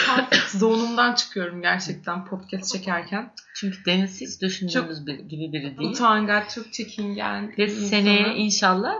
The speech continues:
Speaker 2: podcast festivalinde, e, biz sahnede
Speaker 1: Konuk
Speaker 2: el ele,
Speaker 1: olarak
Speaker 2: el ele, evet.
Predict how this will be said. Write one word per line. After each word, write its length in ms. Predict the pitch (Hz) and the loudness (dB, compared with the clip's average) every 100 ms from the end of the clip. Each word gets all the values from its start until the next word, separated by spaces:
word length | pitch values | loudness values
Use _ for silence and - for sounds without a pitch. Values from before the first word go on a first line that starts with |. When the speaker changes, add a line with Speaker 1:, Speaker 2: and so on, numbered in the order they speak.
| - | -6
Speaker 2:
podcast 440 | 220 208 - 190 - | -6 -4 -2 -2 0
festivalinde, 720 | 185 - 165 170 156 160 156 | -2 -2 2 4 4 0 -2
e, 500 | 151 - 151 147 143 | -2 -4 -4 -4 -4
biz 340 | 185 185 - - _ - | -6 -8 -12 -20 _ -4
sahnede 400 | 165 170 165 196 | -4 -2 0 4
Speaker 1:
Konuk 140 | 226 | 6
Speaker 2:
el 60 | 226 | 8
ele, 80 | 208 | 8
Speaker 1:
olarak 380 | 196 190 196 247 | 8 8 8 4
Speaker 2:
el 80 | |
ele, 240 | 262 247 320 302 | 4 6 8 8
evet. 440 | 202 254 269 - | 6 6 4 2